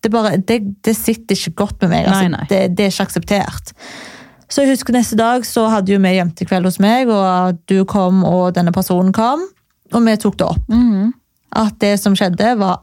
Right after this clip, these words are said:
Speaker 1: absolutt ikke ok, eh, og at det s-, burde aldri skjedd. Og også bare det hvorfor denne personen bryr seg. For det er
Speaker 2: Men
Speaker 1: jo
Speaker 2: det er det.
Speaker 1: min eks denne jenta har ligget med.
Speaker 2: Akkurat.
Speaker 1: Ikke hennes.
Speaker 2: Men, eh, det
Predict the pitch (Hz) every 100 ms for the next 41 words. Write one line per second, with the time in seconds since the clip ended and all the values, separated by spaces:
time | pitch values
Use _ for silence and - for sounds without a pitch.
0 | - 196 - - 190 185 185 190 190 196
1 | 202 311 370 _ _ - - - _ _
2 | - 226 208 202 202 - 196 202 196 -
3 | - 190 202 180 - 185 165 180 190 226
4 | - - - _ _ - 226 214 277 311
5 | 220 190 185 190 220 - 208 190 180 196
6 | 175 202 196 175 170 180 269 - - -
7 | - _ _ _ _ _ - 214 214 196
8 | 185 226 320 285 - 185 - - - _
9 | - 190 190 180 180 175 175 156 180 170
10 | 165 214 - 190 196 - _ _ - 226
11 | 240 320 196 247 - - - _ _ _
12 | _ 190 185 175 175 175 170 170 165 165
13 | - _ _ _ _ - - 180